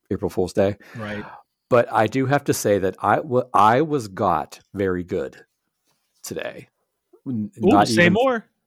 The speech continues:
Speaker 1: I, I will have to say this. Um, I usually, like,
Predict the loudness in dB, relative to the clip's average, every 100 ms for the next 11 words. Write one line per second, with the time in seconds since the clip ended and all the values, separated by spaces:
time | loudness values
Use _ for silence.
0 | _ _ 2 4 6 4 2 2 4 4
1 | 4 4 2 0 2 2 0 -6 -10 -14
2 | -18 -18 -20 _ _ 2 4 4 0 -10
3 | _ _ _ _ _ _ _ _ _ -14
4 | 0 4 4 2 -2 -2 0 2 2 0
5 | -2 -14 -20